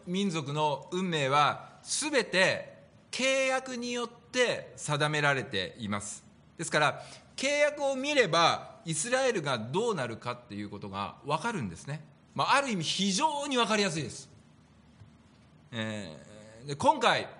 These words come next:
なぜイスラエルが滅びなければならなくなったのか。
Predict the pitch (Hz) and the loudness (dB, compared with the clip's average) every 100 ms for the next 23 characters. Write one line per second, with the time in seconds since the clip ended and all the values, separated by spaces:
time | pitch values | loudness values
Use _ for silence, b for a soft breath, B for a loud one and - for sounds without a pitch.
0 | - - - 139 202 294 277 175 101 - | -20 -18 -4 0 2 2 2 0 -2 -8
1 | - - - 156 147 190 185 165 139 147 | -20 -20 -12 -6 -2 4 4 4 4 4
2 | 151 107 - - - 143 160 165 151 135 | 4 2 -4 -12 -2 0 2 2 0 0
3 | 123 135 123 120 139 147 135 113 143 143 | 0 2 2 2 2 0 0 -2 -2 -2
4 | 107 92 87 | -4 -4 -8